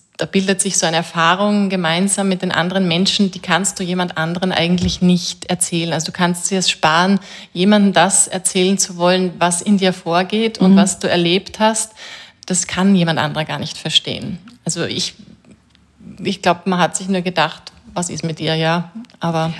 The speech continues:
Speaker 2: Was ist dir wichtiger geworden?
Speaker 1: dass ich einfach me-, nach meinem Rhythmus lebe oder dass ich hineinspüre, was brauche ich, was sind meine Bedürfnisse und die einfach auch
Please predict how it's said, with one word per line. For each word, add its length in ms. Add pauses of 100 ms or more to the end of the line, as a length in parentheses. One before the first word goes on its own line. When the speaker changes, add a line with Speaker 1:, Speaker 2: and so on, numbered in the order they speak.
Speaker 2:
Was 220
ist 140
dir 260
wichtiger 460
geworden? 720
Speaker 1:
dass 240
ich 220
einfach 340
me-, 240
nach 160
meinem 280
Rhythmus 480
lebe 320
oder 140
dass 140
ich 100
hineinspüre, 920
was 220
brauche 320
ich, 120
was 160
sind 100
meine 180
Bedürfnisse 920 (840)
und 220
die 120
einfach 300
auch 360